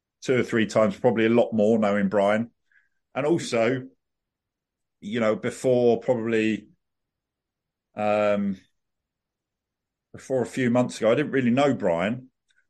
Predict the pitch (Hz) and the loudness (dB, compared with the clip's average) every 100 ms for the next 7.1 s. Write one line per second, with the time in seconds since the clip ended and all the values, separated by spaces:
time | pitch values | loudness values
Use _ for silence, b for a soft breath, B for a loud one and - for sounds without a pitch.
0 | _ - 107 107 107 120 127 123 131 123 | _ -6 0 0 2 0 0 -2 0 0
1 | 110 - 131 107 95 117 107 123 - 120 | 0 0 0 0 -2 -6 -4 -4 -4 0
2 | 120 117 107 101 - - - 107 95 95 | 2 2 2 -2 -8 -10 -2 0 2 2
3 | 98 92 90 98 92 92 90 85 92 90 | 2 0 -4 -4 -2 0 0 0 0 0
4 | 87 - 85 82 - 87 92 73 90 - | 0 -4 -8 -6 -6 -6 -4 -4 -2 -2
5 | 107 - 110 107 98 98 107 101 95 101 | -4 -2 -2 -2 -6 -6 -4 -2 -2 -2
6 | 92 - 95 95 98 104 - 95 95 92 | -2 -2 0 2 2 2 0 0 0 -2